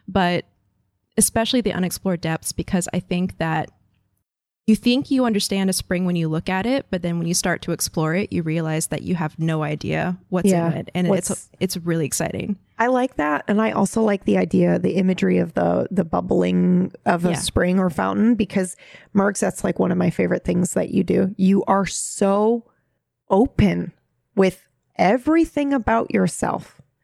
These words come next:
Speaker 2: You're open with your shortcomings. You're open with your successes. You're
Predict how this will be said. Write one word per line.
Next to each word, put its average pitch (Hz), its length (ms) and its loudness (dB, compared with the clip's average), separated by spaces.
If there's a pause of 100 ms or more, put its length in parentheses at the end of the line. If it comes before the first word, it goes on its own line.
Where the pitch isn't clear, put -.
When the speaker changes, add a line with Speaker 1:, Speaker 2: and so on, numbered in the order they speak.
(400)
Speaker 2:
You're 196 260 4
open 196 480 2
with 165 420 0 (280)
your 165 360 4
shortcomings. 196 880 0
You're 185 200 2
open 175 340 0
with 160 180 -2
your 160 100 2
successes. 190 960 -2
You're 175 160 2